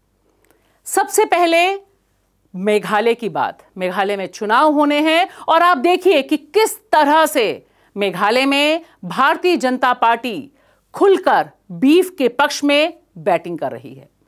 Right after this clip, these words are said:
इस नक्शे में उत्तर भारत है और उस तरफ उत्तर पूर्व भारत है।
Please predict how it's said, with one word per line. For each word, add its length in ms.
इस 180
नक्शे 300
में 120
उत्तर 340
भारत 400
है 300
और 420
उस 200
तरफ 400
उत्तर 340
पूर्व 380
भारत 440
है। 180